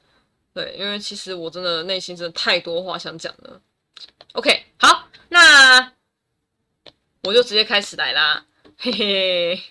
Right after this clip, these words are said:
诶，今，但首先呢，就是一定要来做，就是读报啦，读报。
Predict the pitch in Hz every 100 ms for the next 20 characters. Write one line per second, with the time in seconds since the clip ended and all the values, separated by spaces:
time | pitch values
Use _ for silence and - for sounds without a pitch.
0 | _ - 339 330 277 233 226 214 269 285
1 | 294 294 277 - - _ - _ _ _
2 | _ _ _ _ _ 294 277 262 202 190
3 | 226 214 208 214 214 190 190 202 180 165
4 | 170 196 170 180 180 - - 151 165 196
5 | 170 151 147 175 160 170 165 135